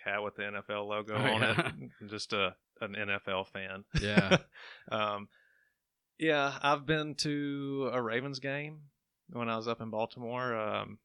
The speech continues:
Speaker 1: one of the guys I played with was Joe Flacco's little brother,
Speaker 2: <laughs>
Speaker 1: Mike Flacco, and this guy was a, this guy was a giant. This guy was huge. He
Speaker 2: Yeah.
Speaker 1: swung like a, one of the biggest bats I've ever seen.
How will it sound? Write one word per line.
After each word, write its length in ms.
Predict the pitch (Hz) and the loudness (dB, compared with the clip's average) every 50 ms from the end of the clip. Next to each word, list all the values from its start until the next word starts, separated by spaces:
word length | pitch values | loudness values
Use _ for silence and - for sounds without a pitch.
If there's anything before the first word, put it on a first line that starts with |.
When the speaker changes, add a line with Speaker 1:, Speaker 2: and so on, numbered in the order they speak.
| _ _ | _ _
Speaker 1:
one 140 | 123 117 | -2 -2
of 60 | 110 107 | -2 -2
the 40 | 107 110 | -2 2
guys 220 | 107 107 110 107 | 4 4 4 4
I 60 | 113 104 | 2 0
played 300 | - 113 104 107 104 104 | -2 -2 -2 -2 -2 -2
with 280 | 107 110 110 110 - 107 | 0 0 0 0 -4 -8
was 260 | 107 104 98 92 - | -8 -8 -8 -10 -8
Joe 220 | - - 107 107 | -4 -2 -2 -2
Flacco's 960 | 104 - - 101 101 104 107 - 104 107 107 107 107 107 107 101 110 104 - _ _ - | -2 -2 -2 0 0 0 -2 -4 -6 -4 -2 -2 -2 -2 -4 -6 -12 -14 -16 _ _ -8
little 200 | 113 110 107 104 | -8 -6 -6 -6
brother, 460 | 98 104 98 98 101 107 120 127 - - - - - | -4 -2 -2 -2 -2 -2 -4 -6 -8 -14 -16 -12 -12
Speaker 2:
<laughs> 160 | - - - | -12 -10 -8
Speaker 1:
Mike 300 | 120 107 104 113 - - | -2 2 2 2 2 2
Flacco, 520 | - - 98 101 107 - - 113 117 117 | -4 -2 -2 -2 0 0 0 0 0 0
and 80 | 110 110 | -2 -4
this 140 | 104 - - | -6 -6 -4
guy 160 | - 113 110 | -4 -6 -4
was 220 | 107 107 98 98 | -4 -8 -10 -10
a, 60 | 98 95 - _ _ _ _ _ _ _ _ _ - | -14 -16 -18 _ _ _ _ _ _ _ _ _ -10
this 120 | 120 - | -6 -2
guy 120 | - 151 | -2 -2
was 120 | 156 151 131 | -2 -2 -4
a 60 | 104 98 | -6 -6
giant. 340 | 107 107 107 110 98 - - _ _ _ _ - | -2 0 0 0 0 -2 -8 _ _ _ _ -14
This 100 | 104 - | -10 -6
guy 120 | - 123 113 | -4 -4 -4
was 140 | 107 98 | -4 -8
huge. 480 | - 123 113 107 101 95 90 - - - | -10 -8 -8 -8 -8 -10 -12 -12 -14 -8
He 80 | - 95 | -4 -2
Speaker 2:
Yeah. 80 | 95 90 | -2 0
Speaker 1:
swung 340 | 87 - 131 120 120 113 | 0 0 0 0 0 -2
like 220 | 107 104 104 - - | -4 -6 -8 -6 -6
a, 180 | 98 98 - - _ _ _ - - _ _ | -6 -6 -8 -10 _ _ _ -20 -20 _ _
one 160 | _ 113 110 107 | _ -8 -8 -6
of 80 | 104 | -2
the 80 | 107 117 | -2 -2
biggest 240 | 110 117 110 - - | -2 -2 -6 -6 -4
bats 300 | 113 107 110 104 - 107 | -2 -2 0 -2 -2 -4
I've 80 | 107 | -4
ever 180 | 107 104 101 101 | -4 -4 -4 -4
seen. 400 | - - 104 104 107 110 113 | -4 -6 -6 -6 -8 -10 -14